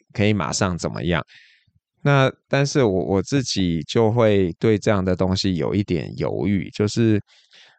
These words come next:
我不知道这样子突然又往一个下一个阶段，它是不是我要的？因为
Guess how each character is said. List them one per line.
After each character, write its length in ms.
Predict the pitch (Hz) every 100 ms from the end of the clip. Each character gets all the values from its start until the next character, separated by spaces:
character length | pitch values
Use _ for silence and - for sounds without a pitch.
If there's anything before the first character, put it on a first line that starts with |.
| _ _ _ _
我 260 | - 104 104 101 _
不 140 | - 160
知 220 | - 160
道 240 | 156 143
这 180 | 123 151
样 180 | 135 110
子 280 | 98 101 90 85 - - -
突 240 | - 110
然 180 | 117 113
又 240 | 135 117 101
往 300 | 90 82 78
一 60 |
个 160 | 95 98
下 240 | - 110
一 60 | 95
个 100 | 92
阶 260 | - 95 95
段， 220 | 98 85
它 400 | 98 98 95 95
是 160 | -
不 140 | 101 90
是 180 | - 95
我 180 | - -
要 240 | 90 65
的？ 120 | -
因 120 | 101 117
为 240 | 123 113